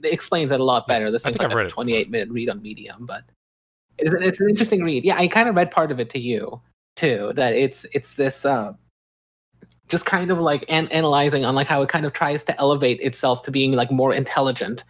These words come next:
Speaker 1: than it actually is, and that makes, uh, a certain amount kind of, like, of prestige, hence the title Prestige Game, come to it, even if it's not doing anything necessarily, like,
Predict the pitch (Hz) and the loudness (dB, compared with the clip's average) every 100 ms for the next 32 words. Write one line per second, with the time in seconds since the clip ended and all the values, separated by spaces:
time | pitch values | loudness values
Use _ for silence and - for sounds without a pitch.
0 | - - - 131 123 131 - 143 127 - | -20 -10 -4 -4 0 -2 0 0 0 0
1 | 120 117 139 143 - _ _ _ 147 135 | -2 -2 -6 -10 -14 _ _ _ -2 2
2 | 139 143 131 127 - - - - _ _ | 0 2 -2 -2 -6 -12 -20 -20 _ _
3 | _ 143 120 123 - 139 147 131 127 123 | _ 0 0 0 0 -2 -2 -2 0 0
4 | 117 - 123 120 123 123 98 110 120 110 | -2 -2 -2 -2 -2 -2 -2 -2 -4 -4
5 | - - - 139 - 247 139 170 - 104 | -10 -6 -2 0 2 4 4 2 0 -6
6 | - 117 - 123 110 123 123 117 139 165 | -8 -8 -4 -4 -2 -4 -4 -4 0 0
7 | 120 131 - - - 202 185 143 - 175 | 0 -6 -12 -4 0 2 2 2 2 0
8 | 165 160 147 147 143 151 147 135 147 143 | 2 0 -2 -2 -2 0 -2 0 0 0
9 | 131 131 131 127 117 123 135 123 117 113 | 2 0 0 -2 -2 -2 0 2 2 2
10 | 110 107 107 - - | 0 -2 -4 -12 -14